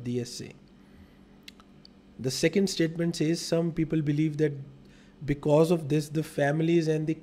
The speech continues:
countries will suffer some problems." So my main keyword is that people are having children at later stage of life, late, and they say, some people,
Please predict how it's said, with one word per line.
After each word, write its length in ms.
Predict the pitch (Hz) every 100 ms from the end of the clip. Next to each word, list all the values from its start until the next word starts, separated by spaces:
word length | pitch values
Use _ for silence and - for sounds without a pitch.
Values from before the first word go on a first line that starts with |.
| 156
countries 460 | 156 151 170 156
will 180 | 160 160 -
suffer 400 | 160 151 165 156
some 200 | 156 143 139 127
problems." 480 | 117 117 110 117 - - - -
So 220 | - 131
my 80 | 143 143 143 139
main 220 | 156 185
keyword 360 | 185 170 156 175
is 120 | 196 - - - - - - - 135
that 240 | 147 -
people 400 | 160 160 165 165 165
are 80 |
having 340 | 165 143 151 160 -
children 380 | 139 143 156 156
at 300 | - 143 143 - - - -
later 520 | 123 127 135 135 170
stage 300 | 185 - 170
of 140 | 180 175
life, 300 | 170 190 - - - -
late, 540 | - 123 131 156 190 - - - - - - - -
and 180 | - 160
they 120 | 175 170
say, 160 | 160 180 - - - -
some 360 | - - 208 196
people, 300 | 190 185